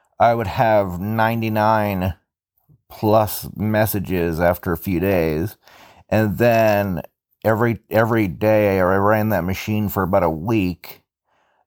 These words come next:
it would, it would get to the point where I could have multiple dates a day. And so I actually had to turn it off. And what this does is it just gets rid of the, that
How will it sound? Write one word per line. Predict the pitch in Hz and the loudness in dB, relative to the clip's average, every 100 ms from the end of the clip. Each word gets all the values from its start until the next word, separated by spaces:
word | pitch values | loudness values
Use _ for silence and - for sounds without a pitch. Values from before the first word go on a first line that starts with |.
| _ | _
it | - 135 | 0 2
would, | 139 113 | 0 -2
it | - | 0
would | 131 135 | 0 0
get | 151 | -2
to | 143 | 0
the | 113 | -2
point | - 139 117 | 0 0 2
where | 98 | 0
I | |
could | 104 104 | 0 0
have | 104 107 | 0 0
multiple | 104 107 - 95 | 2 0 -2 -6
dates | 92 104 101 - | -2 -2 -2 -4
a | |
day. | 76 - 101 87 60 62 73 _ - | -8 -4 0 2 0 -4 -10 _ -8
And | 98 | -6
so | 92 110 | -2 2
I | 110 | 2
actually | 107 - 110 | 0 -4 -4
had | 110 | -6
to | - | -8
turn | - 113 | -4 -4
it | 101 - | -4 -2
off. | - 127 104 78 87 - _ _ _ _ _ _ _ | 0 2 2 0 -4 -14 _ _ _ _ _ _ _
And | 120 123 | -4 -2
what | 120 156 | 0 2
this | 208 - | 0 -2
does | 95 135 120 104 101 | 0 2 4 2 -2
is | 92 98 | -6 -12
it | 95 | -8
just | 147 - | -6 -6
gets | - 156 - | -8 -8 -4
rid | 123 120 | -4 -2
of | 98 | -2
the, | 90 90 - | 0 -2 -2
that | 80 104 - | 0 0 0